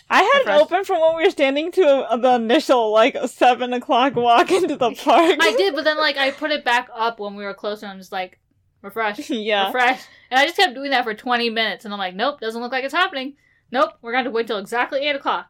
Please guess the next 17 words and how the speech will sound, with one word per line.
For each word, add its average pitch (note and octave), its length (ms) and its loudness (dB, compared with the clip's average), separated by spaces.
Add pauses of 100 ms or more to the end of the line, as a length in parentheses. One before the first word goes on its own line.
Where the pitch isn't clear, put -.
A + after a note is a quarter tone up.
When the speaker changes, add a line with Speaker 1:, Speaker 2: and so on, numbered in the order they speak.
Speaker 2:
And A3 100 -12
then A#3+ 80 -6
when B3 120 -2
it A#3+ 40 0
was A#3 100 -4
eight A3+ 140 0
o'clock, A3 260 -6
and G3+ 60 -18
I - 40 -16
was - 60 -20
like, F#3+ 140 -18 (1080)
<laughs> A3+ 80 -4
Speaker 1:
Yeah, F3+ 300 -4
we G#3+ 140 -2
got G3 220 -2
it. F3 160 -8 (320)
Speaker 2:
Yeah, E3+ 180 -12